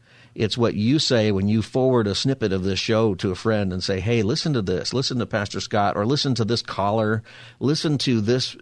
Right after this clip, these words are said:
guest who was on the show." And it has a ripple effect that can go anywhere in the world today.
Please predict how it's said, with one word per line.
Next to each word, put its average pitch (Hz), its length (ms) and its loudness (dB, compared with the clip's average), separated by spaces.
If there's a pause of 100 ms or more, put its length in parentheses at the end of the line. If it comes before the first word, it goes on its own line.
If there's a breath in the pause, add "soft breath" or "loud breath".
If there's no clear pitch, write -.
(100)
guest 113 400 0
who 123 100 2
was 110 180 0
on 110 140 0
the 98 80 -2
show." 104 320 0 (560 loud breath)
And 127 540 2 (280)
it 127 200 0
has 127 640 0 (240)
a 113 140 2
ripple 127 340 0
effect 107 520 -2
that 104 200 0
can 110 180 0
go 107 180 2
anywhere 147 360 0
in 143 80 0
the 120 40 0
world 139 300 -4
today. 78 340 -6